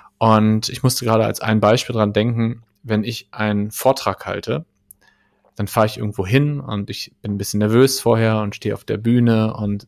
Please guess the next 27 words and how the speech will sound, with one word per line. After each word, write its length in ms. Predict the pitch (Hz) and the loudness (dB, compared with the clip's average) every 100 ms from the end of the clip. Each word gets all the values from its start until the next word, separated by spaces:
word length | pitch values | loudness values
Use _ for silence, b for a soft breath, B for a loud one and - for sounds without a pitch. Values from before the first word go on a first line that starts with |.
| - | -16
guck 160 | - | -12
den 120 | - 104 | -6 -2
Leuten 240 | 104 - | -2 -4
ins 180 | 110 - | -10 -6
Gesicht. 420 | 107 113 113 - B B B - | -2 0 0 -4 B B B 0
Und 100 | 110 | 2
nachher 240 | 113 110 | 4 4
gehe 80 | 110 | 2
ich 100 | - | 2
von 160 | 127 | 2
der 80 | 120 | 4
Bühne 280 | 110 110 107 | 4 2 2
und 100 | 107 | 0
dann 100 | 101 | -4
spricht 280 | - 120 - | -4 -8 -6
mich 100 | 104 | -4
nochmal 260 | 107 101 104 | -2 -2 0
jemand 340 | 104 104 101 | 0 0 -2
an. 320 | 104 101 101 b b b b - | -2 -2 -2 b b b b -6
Und 160 | 101 | -2
dann 120 | 101 | -2
sitze 220 | 101 101 107 | -2 -6 -8
ich 100 | - | -8
zurück 320 | - 107 110 | -4 -4 -4
im 100 | 104 | -8
Zug 440 | - 117 113 110 | -4 0 0 0
und 240 | 104 104 | -4 -4